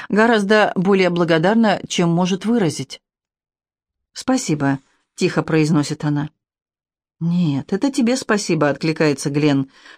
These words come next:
"Ты так много сделала, мне следовало прикладывать больше усилий. Я сожалею, честно". "Почему он не сказал этого раньше?" думает Эбби. "Извинениями уже не спасти их брак, но всё-таки ей приятно".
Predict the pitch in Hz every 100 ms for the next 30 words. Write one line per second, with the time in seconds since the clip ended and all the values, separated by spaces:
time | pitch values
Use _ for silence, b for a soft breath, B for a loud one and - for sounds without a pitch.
0 | - 302 269 269 262 226 220 180 214 254
1 | 190 151 - B B 196 196 196 190 226
2 | 226 220 220 214 208 226 220 214 202 240
3 | 220 190 165 - 156 143 139 b b 320
4 | 349 320 277 277 254 156 151 233 202 147
5 | 135 - _ _ _ _ _ _ _ _
6 | - 185 247 277 254 240 254 247 240 240
7 | 240 254 190 - 143 147 147 147 151 139
8 | 135 135 _ _ _ _ _ _ - 165
9 | 165 180 247 240 185 175 160 180 208 202
10 | 202 196 - 285 170 143 151 147 - b
11 | b - 294 330 277 - 180 214 214 156
12 | 135 139 - 147